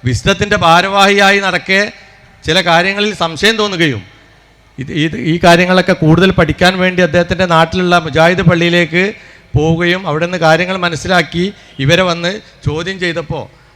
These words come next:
ഇവരുടെ ഒരു പ്രധാനപ്പെട്ട ആൾ അദ്ദേഹത്തോട് പറഞ്ഞത്,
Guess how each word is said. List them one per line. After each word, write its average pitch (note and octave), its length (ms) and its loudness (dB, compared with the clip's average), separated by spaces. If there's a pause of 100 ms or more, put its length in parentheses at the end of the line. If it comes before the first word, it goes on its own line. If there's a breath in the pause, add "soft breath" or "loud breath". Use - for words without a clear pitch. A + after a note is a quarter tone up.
(160)
ഇവരുടെ D3+ 420 4
ഒരു E3 80 4 (260)
പ്രധാനപ്പെട്ട D#3 600 2 (100)
ആൾ D3 160 6
അദ്ദേഹത്തോട് D#3 420 2 (100)
പറഞ്ഞത്, C#3+ 320 0